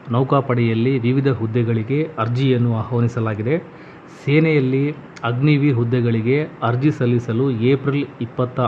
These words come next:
ಐದರವರೆಗೆ ಅವಕಾಶವನ್ನು ನೀಡಲಾಗಿದೆ. ಅಗ್ನಿಪಥ್ ಮತ್ತು ಎಸ್ ಎಸ್ ಆರ್ ಹುದ್ದೆಗಳಿಗೆ ಏಪ್ರಿಲ್ ಹದಿನಾರು, ಎರಡು ಸಾವಿರದ ಇಪ್ಪತ್ತೈದರವರೆಗೆ ಅವಕಾಶವನ್ನು ನೀಡಲಾಗಿದೆ. ಈ ಸೇನೆಯಲ್ಲಿನ ಹುದ್ದೆಗಳು ಕ್ಲರ್ಕ್, ಜನರಲ್ ಡ್ಯೂಟಿ, ನರ್ಸಿಂಗ್,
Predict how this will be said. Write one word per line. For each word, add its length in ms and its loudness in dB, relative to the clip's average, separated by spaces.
ಐದರವರೆಗೆ 1400 -2
ಅವಕಾಶವನ್ನು 720 0
ನೀಡಲಾಗಿದೆ. 800 -2
ಅಗ್ನಿಪಥ್ 680 0
ಮತ್ತು 300 0
ಎಸ್ 280 0
ಎಸ್ 180 0
ಆರ್ 120 2
ಹುದ್ದೆಗಳಿಗೆ 840 0
ಏಪ್ರಿಲ್ 400 2
ಹದಿನಾರು, 420 2
ಎರಡು 200 0
ಸಾವಿರದ 320 2
ಇಪ್ಪತ್ತೈದರವರೆಗೆ 840 -2
ಅವಕಾಶವನ್ನು 680 -4
ನೀಡಲಾಗಿದೆ. 840 -4
ಈ 340 2
ಸೇನೆಯಲ್ಲಿನ 840 2
ಹುದ್ದೆಗಳು 640 2
ಕ್ಲರ್ಕ್, 760 0
ಜನರಲ್ 460 4
ಡ್ಯೂಟಿ, 500 0
ನರ್ಸಿಂಗ್, 600 -2